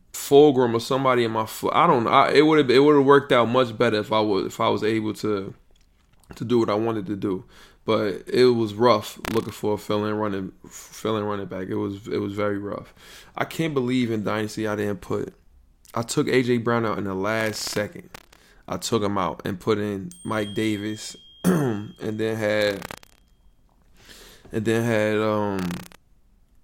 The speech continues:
Allen Robinson in my flex or wide receiver too. I should, I, I don't know why I did that. I definitely would be winning right now.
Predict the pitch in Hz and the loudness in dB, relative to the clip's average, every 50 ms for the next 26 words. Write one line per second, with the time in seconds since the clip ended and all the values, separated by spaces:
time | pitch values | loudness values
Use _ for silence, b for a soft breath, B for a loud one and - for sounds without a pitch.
0 | _ _ _ _ _ _ _ _ _ _ _ _ _ _ _ _ _ - 117 113 | _ _ _ _ _ _ _ _ _ _ _ _ _ _ _ _ _ -2 0 0
1 | 110 107 107 113 113 113 110 107 107 95 - 107 107 104 104 107 - _ _ - | 0 0 2 2 4 4 4 2 0 -4 -6 -6 -6 -6 -8 -10 -12 _ _ -20
2 | - _ _ - - 104 101 98 95 95 - - - - 104 117 151 180 175 - | -20 _ _ -6 -6 -4 -4 -4 -6 -8 -10 -10 -4 -2 0 0 0 -2 -4 -8
3 | - - - - - - _ _ _ _ - - 104 107 107 107 110 107 107 107 | -12 -16 -16 -18 -20 -20 _ _ _ _ -6 -2 -2 0 2 4 4 4 2 0
4 | - - 107 107 104 98 - - 104 101 85 - - b b b b b b b | -4 -6 -8 -8 -8 -10 -8 -8 -6 -6 -8 -10 -16 b b b b b b b
5 | - 113 - 147 139 127 - - - 69 101 - - - 135 131 123 113 - - | -6 -4 -4 -2 -4 -4 -6 -8 -12 -12 -6 0 4 4 6 6 6 4 0 -2
6 | - 143 156 156 147 139 127 113 113 123 131 131 131 120 107 - 123 127 117 110 | -2 -2 -2 0 0 0 0 2 4 4 6 6 6 4 2 2 2 2 2 0
7 | 110 98 - - - 120 139 123 - 131 139 135 135 131 120 117 120 117 117 110 | -2 -4 -6 -8 -8 -8 -4 0 0 0 0 0 -2 -4 -2 -2 -2 -2 -2 -2
8 | 110 110 117 113 110 110 110 107 104 110 104 87 - | -4 -2 -2 -4 -4 -6 -8 -8 -10 -10 -10 -10 -12